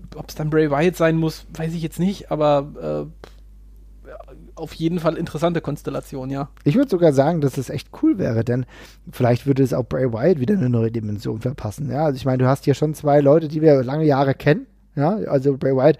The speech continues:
Speaker 2: ist gefühlt auch schon wieder voll Ewigkeiten dabei, obwohl er noch so jung ist. Ich glaub, der ist jünger als wir beide. Könnte aber auch für eine kleine Auffrischung seines, seiner selbst irgendwie ganz gut sein.
Speaker 1: Mhm.
Speaker 2: Ja. Im fünften Match würde dann, äh, ein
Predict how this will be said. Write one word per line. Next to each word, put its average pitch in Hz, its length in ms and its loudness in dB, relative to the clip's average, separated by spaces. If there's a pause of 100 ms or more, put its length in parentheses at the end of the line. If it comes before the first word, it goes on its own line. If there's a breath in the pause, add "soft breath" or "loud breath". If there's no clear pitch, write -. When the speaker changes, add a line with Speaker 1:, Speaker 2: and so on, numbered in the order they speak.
(440 loud breath)
Speaker 2:
ist - 160 -2
gefühlt - 400 2
auch 220 120 2
schon 220 120 0
wieder 190 160 6
voll - 240 0
Ewigkeiten 180 500 0
dabei, 165 280 2
obwohl 147 180 0
er 151 80 2
noch 139 120 -2
so - 120 -12
jung 180 220 0
ist. 190 140 -10
Ich - 60 -20
glaub, 139 140 0
der 135 120 2
ist 117 100 -4
jünger 147 160 0
als 147 180 -8
wir 139 160 -2
beide. 165 360 -2 (840)
Könnte 180 300 4
aber 156 340 6
auch 147 100 2
für - 140 2
eine 151 140 4
kleine 151 340 2
Auffrischung 156 680 0 (100)
seines, 135 640 -2
seiner 131 260 2
selbst 127 320 2
irgendwie 151 320 -4
ganz 156 220 -6
gut - 200 -14
sein. - 260 -18 (840 loud breath)
Speaker 1:
Mhm. 165 260 -4 (240)
Speaker 2:
Ja. 131 140 -4 (320)
Im 196 260 -4 (140)
fünften - 520 -2
Match 131 300 -2
würde 165 360 2
dann, 160 260 2
äh, 110 320 -12
ein 135 300 -2